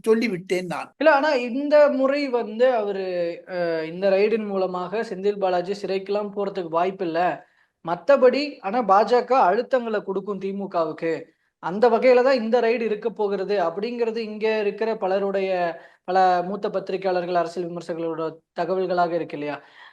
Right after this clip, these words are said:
Speaker 2: ஆனா நீங்க அதை தாண்டி அவர் மறுபடியும் சிறைக்கு போவார்னு சொல்றீங்களே. ஆம், ஆ, வெறும், ஆ, அரசியல் ரீதியான அழுத்தமாக மட்டும் இந்த ரெய்டை பார்க்க கூடாதா அப்போ?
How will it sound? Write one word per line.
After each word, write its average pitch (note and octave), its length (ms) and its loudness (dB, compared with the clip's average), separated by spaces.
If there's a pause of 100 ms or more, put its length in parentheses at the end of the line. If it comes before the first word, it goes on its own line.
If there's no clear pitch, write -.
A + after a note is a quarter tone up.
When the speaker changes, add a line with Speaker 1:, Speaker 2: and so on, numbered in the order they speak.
(260)
Speaker 2:
ஆனா B3 320 2
நீங்க B3 220 0
அதை G#3 140 2
தாண்டி B3 300 4
அவர் A3 280 2
மறுபடியும் A#3+ 640 -2
சிறைக்கு B3+ 380 -2
போவார்னு B3 640 0
சொல்றீங்களே. E3+ 600 -6 (340)
ஆம், F#3 460 0
ஆ, E3+ 220 -2
வெறும், B3 360 0
ஆ, G3 300 4
அரசியல் A#3+ 340 0
ரீதியான C4 360 0
அழுத்தமாக C4 640 0
மட்டும் A#3+ 280 -6
இந்த A#3 160 -4
ரெய்டை G#3+ 240 -2
பார்க்க G3 260 0
கூடாதா D#3 320 -4
அப்போ? C#3+ 360 -8